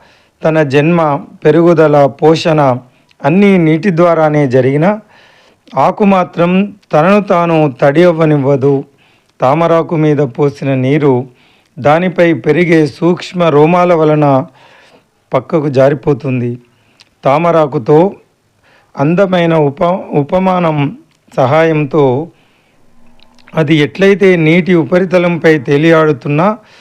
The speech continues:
తనను తాను తడి చేసుకోదో, అదేవిధంగా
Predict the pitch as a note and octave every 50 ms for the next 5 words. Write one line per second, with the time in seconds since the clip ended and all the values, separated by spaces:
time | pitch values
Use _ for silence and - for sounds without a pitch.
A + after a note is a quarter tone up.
0 | - - _ _ _ _ - D3+ D#3+ F#3+ G#3 G#3 F#3+ G3 G3 F3+ F3+ F3+ F3 E3
1 | D#3+ D3+ E3+ F#3 - - _ - D#3 C#3+ D#3 E3 D#3 F3 E3 D#3 - - - E3+
2 | D#3 C#3+ C3 E3 G3+ G#3 A3+ G#3+ - - _ _ _ _ _ _ - D#3+ D3 E3
3 | F#3+ G3 G3 F#3 E3 F3+ F3 F3 E3 D3+ D3 C#3 C3 D3